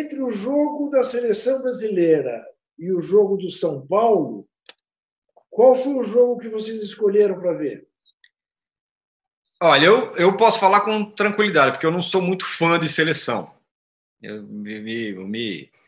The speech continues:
Speaker 1: <laughs>
Speaker 2: decepcionei muito depois de oitenta e dois, oitenta e seis, então eu acompanho assim. Então, portanto, eu vi do São Paulo, que era uma vitória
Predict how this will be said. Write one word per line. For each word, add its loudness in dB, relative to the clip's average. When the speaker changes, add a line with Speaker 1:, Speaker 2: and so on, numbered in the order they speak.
Speaker 1:
<laughs> -16
Speaker 2:
decepcionei 0
muito 2
depois 2
de 2
oitenta 0
e 4
dois, 2
oitenta -4
e -4
seis, 0
então -4
eu 0
acompanho -2
assim. -8
Então, -8
portanto, -4
eu 0
vi -8
do -18
São -2
Paulo, 4
que -2
era 2
uma 0
vitória 0